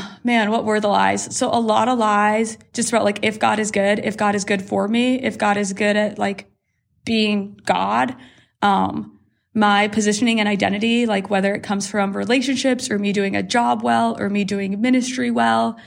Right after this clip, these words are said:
um, just that none of that adds value to my life, that none of that adds identity to my life. Um, so I was getting really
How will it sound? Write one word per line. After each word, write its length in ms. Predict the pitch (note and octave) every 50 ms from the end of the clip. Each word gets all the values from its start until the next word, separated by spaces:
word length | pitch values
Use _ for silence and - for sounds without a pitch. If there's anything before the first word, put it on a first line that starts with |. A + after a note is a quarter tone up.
| - - - - - - - -
um, 400 | - G#3 G3 G3 - - A3+ G#3
just 240 | - - G#3+ G3 -
that 380 | - G3 F#3 F#3+ F#3 - - - -
none 240 | G3+ G#3 A3 G#3+ A3+
of 120 | A3+ G3
that 260 | G3+ G3 G3+ A3+ A3+ -
adds 240 | G#3 G3+ G3+ F#3+ F#3+
value 400 | F#3+ G3 F#3 F#3+ G#3 G#3+ A3+ A#3
to 140 | A#3 -
my 160 | G#3+ G3 G3 F#3+
life, 420 | F#3+ G3 G3 G#3 B3 C4+ C4+ -
that 140 | - A3+ -
none 160 | G#3 G3+ G3+
of 80 | G3 G3
that 180 | G3 G#3 G#3
adds 160 | G3+ G3 F#3+
identity 560 | G#3+ G3+ G3 G3+ G3 G3 F#3+ A3 A3+ - B3+ B3+
to 120 | - C4
my 160 | B3+ B3+ B3+ B3+
life. 420 | B3+ B3+ B3+ C4 C4+ C4 - - - _ _ - - - - - - - -
Um, 120 | - G3+ G3+
so 100 | G3 A3+
I 20 |
was 80 | A3 G#3
getting 360 | A3 A3+ A3 G#3+ G#3+ G#3 G#3
really 720 | G#3 A3 A#3 A#3+ A3+ A3+ A#3 A#3 A#3 A#3 A#3 A3+ A3+ G#3+ -